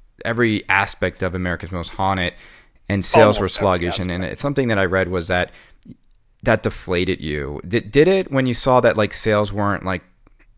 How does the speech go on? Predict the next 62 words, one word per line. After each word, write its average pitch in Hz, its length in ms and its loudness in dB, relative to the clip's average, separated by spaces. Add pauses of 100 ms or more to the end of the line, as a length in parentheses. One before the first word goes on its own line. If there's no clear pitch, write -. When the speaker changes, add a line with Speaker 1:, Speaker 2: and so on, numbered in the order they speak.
(400)
Speaker 1:
speeding 107 600 -2
up 98 280 0
and 95 280 -4
it, 82 200 -8
it, 98 200 -4
it - 180 -6
required 107 640 0
them 101 200 -2
to - 80 -10
sort 101 180 -4
of 90 120 -8
limit 95 260 -6
the 90 80 -6
number? 101 420 0
Like, 101 160 -2
what 165 100 0
was 214 120 0
that 208 180 0
like 101 320 2
when 95 120 -6
you, 92 260 -6 (560)
were 113 80 -2
you 110 160 -2
down 131 400 0
and 127 100 -4
out 135 240 -2
on 127 100 -4
the 117 60 -6
pinball 123 360 -4
community 120 540 -4
who'd, 117 180 -6 (180)
who'd 107 120 -8
Speaker 2:
Well, 214 140 4
Speaker 1:
always 101 200 -2
Speaker 2:
y- 107 80 -10
Speaker 1:
wanted 101 220 -4
an 98 60 -6
original 101 400 -6
theme 98 300 -8
and 87 200 -8
you 95 80 -8
gave 101 200 -2
it, - 200 -8
them 104 160 -4
one? 107 300 -6
And 85 240 -10 (420)
Speaker 2:
I 175 120 0
think 208 220 -2
that 202 140 -6
when 165 140 -2
the 175 80 -4
p-, 165 180 -10
pinball 170 340 -4
community 160 380 0
asks 131 220 0
for 143 100 -2
original 131 300 0
theme, 131 340 0
they're 127 160 0
full 120 220 0
of 143 80 0
shit. - 400 -2